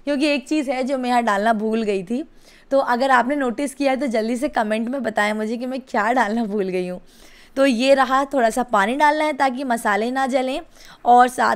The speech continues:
में मुझे यहाँ पे जो प्याज मैंने पीस, अ, तल के रखी थी वो यहाँ पे थोड़ी सी मिक्स कर देनी है, यानी बस, अ, एक मुट्ठी मैंने प्याज उठा के यहाँ पे डाल दी है। इन सारी चीज़ों को अच्छे से मिला देना है और मुझे मिला के ट्रांसफ़र करना है कुकर में,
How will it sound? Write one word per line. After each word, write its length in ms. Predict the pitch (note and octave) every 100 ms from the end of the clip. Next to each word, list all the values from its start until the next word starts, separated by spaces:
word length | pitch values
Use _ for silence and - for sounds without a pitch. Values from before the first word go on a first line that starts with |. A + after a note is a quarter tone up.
| A3
में 80 | C4+
मुझे 280 | B3+ B3
यहाँ 260 | B3+ A#3+ A3+
पे 180 | B3+ D#4
जो 200 | A#3+ C4
प्याज 480 | C4 - G3+ G#3 A#3
मैंने 260 | A#3+ A#3 B3
पीस, 340 | B3 A3 G3 -
अ, 260 | G#3+ F#3+
तल 280 | F3+ - A3
के 140 | B3+ D#4
रखी 260 | A#3+ A#3+
थी 140 | A#3+ D4
वो 240 | G#3 C4+
यहाँ 300 | C4 A3+ A3+
पे 180 | C#4+ D#4
थोड़ी 320 | C#4 A#3+ A3
सी 140 | A3 B3
मिक्स 240 | G#3+ -
कर 180 | G3+ F3
देनी 300 | E3+ E3 F3+
है, 80 | - _ - - - C4
यानी 220 | C4+ C#4+
बस, 400 | C#4 B3+ C4+ C#4
अ, 280 | C4+ C4+ C4+ - _ -
एक 200 | C#4+ D4+
मुट्ठी 360 | C4 C4 - C4+
मैंने 240 | B3+ A#3+
प्याज 300 | A#3 G#3+ G#3
उठा 200 | G#3 G#3
के 100 | F#3+
यहाँ 160 | G#3+ F#3+
पे 100 | G3
डाल 300 | F3+ F3+ A3
दी 140 | D4
है। 140 | D#4+ D#4+ - - C#4+
इन 140 | C#4+
सारी 320 | C4 A3 A#3+
चीज़ों 240 | B3+ B3 B3
को 100 | A3+
अच्छे 180 | A#3+
से 120 | G#3+ G#3
मिला 360 | F#3+ F#3 G#3
देना 220 | A3+ C#4
है 260 | C#4 D4 E4 - _ - -
और 240 | C4 D4
मुझे 340 | C#4 A#3+ A3 C#4
मिला 320 | A#3 G#3 G#3+
के 160 | A3 C4+
ट्रांसफ़र 460 | A#3 G3+ G3+ C#4
करना 260 | C4 A3 A3
है 100 | C4
कुकर 360 | B3 G3+ A3+
में, 160 | G3